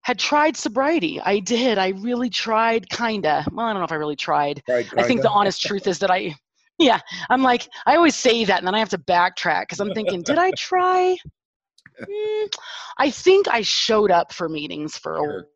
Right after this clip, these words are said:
Speaker 1: while in Aurora.
Speaker 2: Okay.
Speaker 1: I pi-, you know, I picked a sponsor that was pretty easy, um,
Speaker 2: Sure.
Speaker 1: because I know I'm a great con man.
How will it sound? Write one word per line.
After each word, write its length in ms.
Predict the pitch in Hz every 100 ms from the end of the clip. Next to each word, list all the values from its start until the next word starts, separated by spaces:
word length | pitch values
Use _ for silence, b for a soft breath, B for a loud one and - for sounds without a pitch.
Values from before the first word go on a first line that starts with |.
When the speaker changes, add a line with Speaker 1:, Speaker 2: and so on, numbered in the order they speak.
| _ - -
Speaker 1:
while 140 | 147
in 60 | 143
Aurora. 560 | 139 143 139 147 175 _ _ _ -
Speaker 2:
Okay. 300 | 135 131 107 - _ _ _ _ _ b b b b
Speaker 1:
I 100 | -
pi-, 300 | 190 - 196 - _ _
you 100 | 190
know, 280 | 180 180 190 180 -
I 80 | -
picked 200 | - 277
a 60 | 262
sponsor 460 | - 208 214 220
that 100 | 220
was 120 | 208
pretty 240 | - 214 196 180
easy, 460 | 185 170 196 214 - B B B -
um, 200 | 185 180 185 160
Speaker 2:
Sure. 140 | -
Speaker 1:
because 260 | 196 190 180
I 320 | 185 185 196 208
know 320 | 196 180 190 170
I'm 160 | 185
a 40 | 180
great 300 | 180 190 190
con 340 | 180 165 175
man. 360 | 185 208 226 254